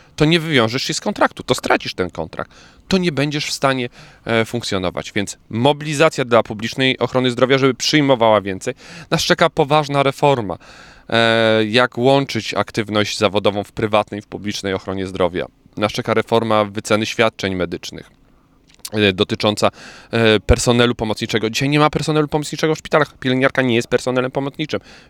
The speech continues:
Większość, dziewięćdziesiąt procent pielęgniarek ma skończone wyższe studia. To jest personel wyższy. A my nie mamy, e, e, asystentów, nie mamy, e, pomocy,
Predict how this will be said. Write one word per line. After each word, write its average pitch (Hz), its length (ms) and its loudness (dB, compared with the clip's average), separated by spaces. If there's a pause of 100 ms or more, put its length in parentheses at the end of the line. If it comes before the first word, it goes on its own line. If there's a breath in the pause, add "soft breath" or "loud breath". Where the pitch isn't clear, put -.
(100 soft breath)
Większość, 120 520 0
dziewięćdziesiąt 117 580 0
procent 120 300 -2
pielęgniarek 117 340 0
ma 117 80 -2
skończone 113 380 -4
wyższe 110 280 -6
studia. 95 320 -10
To - 80 -10
jest 104 100 -8
personel 120 460 0
wyższy. 127 300 -8 (300 loud breath)
A - 80 -4
my 127 120 -2
nie 135 100 2
mamy, 135 280 2 (380 loud breath)
e, 131 360 2
e, - 100 0
asystentów, 123 680 -2
nie 113 120 -2
mamy, 117 400 2 (160)
e, 107 120 -10
pomocy, 123 600 -2